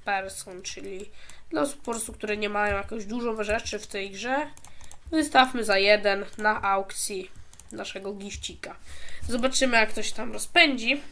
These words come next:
<coughs> Mało kto raczej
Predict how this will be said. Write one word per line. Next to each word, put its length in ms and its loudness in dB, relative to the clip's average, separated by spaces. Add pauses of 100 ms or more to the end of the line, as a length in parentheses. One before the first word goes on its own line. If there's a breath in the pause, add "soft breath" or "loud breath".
(1300 loud breath)
<coughs> 1800 4
Mało 280 6
kto 240 2
raczej 400 0